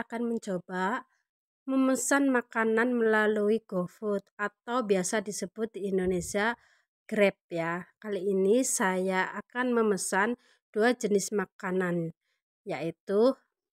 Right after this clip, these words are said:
makanan Korea, kondok, dan juga bebek panggang khas orangnya Taiwan.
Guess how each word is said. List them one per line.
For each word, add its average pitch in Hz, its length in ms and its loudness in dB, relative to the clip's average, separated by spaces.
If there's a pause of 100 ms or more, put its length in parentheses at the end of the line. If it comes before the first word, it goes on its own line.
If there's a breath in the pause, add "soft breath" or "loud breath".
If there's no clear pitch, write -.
(140)
makanan 190 720 0
Korea, 240 560 2
kondok, 254 560 0 (480)
dan 190 320 -2
juga 190 480 -2 (240)
bebek 240 560 -2 (240)
panggang 214 640 4 (160)
khas - 480 0 (160)
orangnya 185 560 0
Taiwan. 180 400 -6